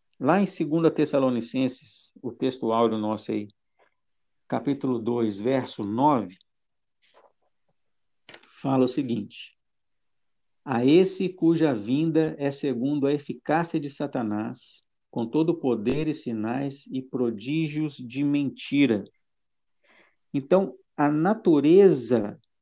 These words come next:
desse homem será uma natureza que ele se-, uma iniquidade tão grande, tanto pecado, tanta maldade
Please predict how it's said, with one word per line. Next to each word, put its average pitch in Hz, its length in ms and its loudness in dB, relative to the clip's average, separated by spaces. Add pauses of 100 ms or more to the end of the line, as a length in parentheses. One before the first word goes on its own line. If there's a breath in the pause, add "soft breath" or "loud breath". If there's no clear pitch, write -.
(220)
desse 123 580 0
homem 117 560 0 (960)
será 131 640 0
uma 143 240 0
natureza 131 920 0 (840)
que 151 120 2
ele 156 200 6
se-, 139 460 -2 (460)
uma 151 160 4
iniquidade 160 640 4
tão 180 280 0
grande, 127 640 2 (600)
tanto 185 280 0
pecado, 139 680 -2
tanta 165 460 0
maldade 127 1000 0